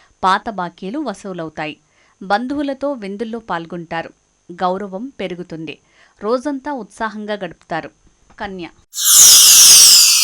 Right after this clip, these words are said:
కార్యక్రమాలు సజావుగా సాగవు. నిర్దేశించుకున్న లక్ష్యాన్ని చేరుకునేందుకు బాగా కష్టపడాలి. ధన నష్టం గోచరిస్తోంది.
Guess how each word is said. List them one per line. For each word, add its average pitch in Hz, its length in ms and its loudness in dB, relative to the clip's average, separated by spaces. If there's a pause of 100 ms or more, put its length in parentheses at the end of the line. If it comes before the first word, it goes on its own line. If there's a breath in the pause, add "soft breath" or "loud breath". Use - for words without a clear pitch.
(1600)
కార్యక్రమాలు 269 720 -2
సజావుగా 226 560 -4
సాగవు. 170 520 -10 (240)
నిర్దేశించుకున్న 226 840 -8
లక్ష్యాన్ని 196 580 -10 (120)
చేరుకునేందుకు 196 640 -10
బాగా 175 360 -6
కష్టపడాలి. 170 680 -10 (540 soft breath)
ధన 220 260 -4
నష్టం 262 440 -8
గోచరిస్తోంది. 180 840 -10